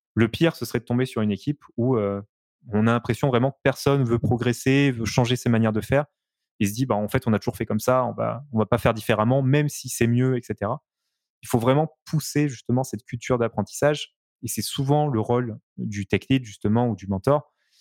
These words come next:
qui est justement d'essayer de, de faire rentrer tout le monde dans le moule de, euh, bah, on va chercher à progresser, et il faut mettre les bons formats en place.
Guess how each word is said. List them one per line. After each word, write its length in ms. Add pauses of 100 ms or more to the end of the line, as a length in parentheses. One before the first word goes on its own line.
(240)
qui 260
est 40
justement 400
d'essayer 360
de, 260 (760)
de 80
faire 240
rentrer 240
tout 120
le 60
monde 180
dans 120
le 60
moule 260
de, 100
euh, 220 (280)
bah, 60
on 40
va 80
chercher 300
à 80
progresser, 800 (280)
et 120
il 80
faut 140
mettre 200
les 40
bons 160
formats 260
en 100
place. 380